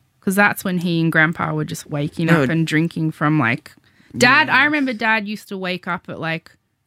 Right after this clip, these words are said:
Speaker 1: four A M because he was going into withdrawal and he needed to start drinking that early.
Speaker 2: Yeah.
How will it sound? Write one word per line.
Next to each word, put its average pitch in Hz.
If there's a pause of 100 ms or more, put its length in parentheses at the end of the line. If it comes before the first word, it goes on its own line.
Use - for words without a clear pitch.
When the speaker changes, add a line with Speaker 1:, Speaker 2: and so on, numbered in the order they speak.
(220)
Speaker 1:
four 180
A 156
M 151
because 165
he 160 (140)
was 160
going 156
into 151
withdrawal 151
and 131
he 147
needed 147
to -
start -
drinking 156 (300)
that 139
early. 113 (240)
Speaker 2:
Yeah. 131